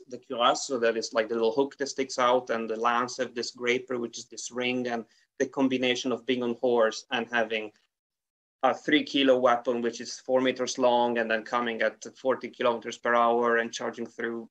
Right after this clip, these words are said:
probably that would either a-, at least equal the most pro-,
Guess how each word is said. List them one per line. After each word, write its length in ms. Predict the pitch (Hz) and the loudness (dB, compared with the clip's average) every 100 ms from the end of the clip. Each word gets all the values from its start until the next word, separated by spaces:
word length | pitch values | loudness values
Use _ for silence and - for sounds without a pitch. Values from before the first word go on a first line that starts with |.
| _ - _ _ | _ -20 _ _
probably 520 | - 143 139 139 147 151 | 2 2 4 2 4 4
that 280 | 139 139 139 | 6 4 2
would 280 | 131 139 127 - _ | -2 -2 -4 -18 _
either 400 | - 143 147 143 - | -8 -2 4 4 4
a-, 140 | 139 | -2
at 200 | 143 139 | -4 -6
least 240 | 147 151 - | -4 -4 -2
equal 380 | 156 160 165 165 | -2 0 0 0
the 100 | 151 | 0
most 260 | 147 151 | -2 -6
pro-, 240 | - 151 | -4 -4